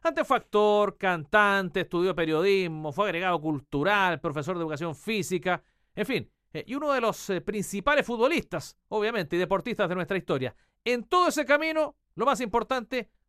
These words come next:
una bellísima persona. Y yo mismo te lo he dicho, Carlos, más allá de admirar tu carrera, me parece increíble tu entrega hacia la gente, tu voluntad de acercarte a quien te lo pida, tu paciencia para devolver el cariño popular, transformándote en alguien de verdad único. Y por eso, por más también,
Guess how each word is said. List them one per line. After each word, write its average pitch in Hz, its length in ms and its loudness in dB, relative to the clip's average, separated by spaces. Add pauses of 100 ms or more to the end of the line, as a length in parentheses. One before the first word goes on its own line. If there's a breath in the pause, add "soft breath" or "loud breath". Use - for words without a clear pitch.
(140)
una 214 220 -2
bellísima 165 480 -4
persona. 107 480 -12 (680)
Y 214 200 -6
yo 254 100 -4
mismo 302 180 0
te 254 120 2
lo 254 60 2
he 285 40 0
dicho, 262 220 2
Carlos, 294 280 6
más 247 200 0
allá 247 180 2
de 240 80 2
admirar 226 220 -4
tu 226 140 -6
carrera, 240 360 2
me 196 140 -4
parece 202 240 -2
increíble 202 440 -2
tu 180 140 -4
entrega 175 280 -4
hacia 175 120 -4
la 170 80 -2
gente, 226 540 -2 (280 soft breath)
tu 165 100 -2
voluntad 165 280 -2
de 185 40 0
acercarte 196 540 0
a 175 40 0
quien 175 180 -6
te 180 80 -4
lo 180 140 2
pida, 233 360 0 (300)
tu 196 140 0
paciencia 202 640 0
para 170 180 2
devolver 180 280 0
el 175 80 -4
cariño 175 280 -4
popular, 190 460 2
transformándote 170 600 -6
en 180 60 -4
alguien 196 280 -4
de 156 80 0
verdad 180 340 0 (380)
único. 151 440 0
Y 156 100 -2
por 202 200 -2
eso, 285 360 0 (200)
por 208 140 2
más 226 140 2
también, 226 360 0